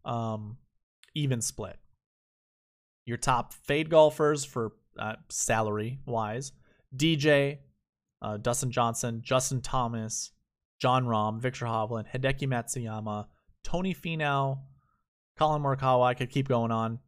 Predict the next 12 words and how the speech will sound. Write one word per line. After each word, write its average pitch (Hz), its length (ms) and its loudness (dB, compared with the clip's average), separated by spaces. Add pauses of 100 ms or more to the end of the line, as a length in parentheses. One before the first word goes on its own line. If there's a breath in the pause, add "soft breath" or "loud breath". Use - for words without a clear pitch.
(100)
Sung 160 280 0
J 131 120 4
M 143 240 -2
is 143 140 -2
down 143 240 2
there, 143 180 -2
eighty-two 127 360 -6
hundred. 131 360 0 (840)
Um, 110 580 -8 (920)
a 135 60 -2
worthy 127 340 0
name, 110 360 -6